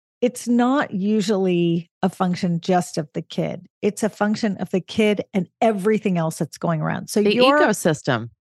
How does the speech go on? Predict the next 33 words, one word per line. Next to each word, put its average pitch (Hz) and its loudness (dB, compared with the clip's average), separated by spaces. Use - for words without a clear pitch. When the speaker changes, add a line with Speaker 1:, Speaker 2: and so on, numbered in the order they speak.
Speaker 1:
Yes. 320 0
So - 0
your 254 2
older 226 -2
siblings, 165 -4
temperamentally, 208 2
they 175 2
were 170 2
born 165 0
a - -2
certain 170 0
way. 160 -4
That's - -2
one 170 2
variable. 160 -2
There's 220 2
a 202 -10
wonderful 214 2
book 170 -2
called 165 0
The 165 -2
Birth 165 0
Order 160 0
Book 160 -4
that's - -12
been 165 -6
around 165 -4
forever. - -4
And 165 -2
I 208 2
just, - -2
you 208 0
know, 175 2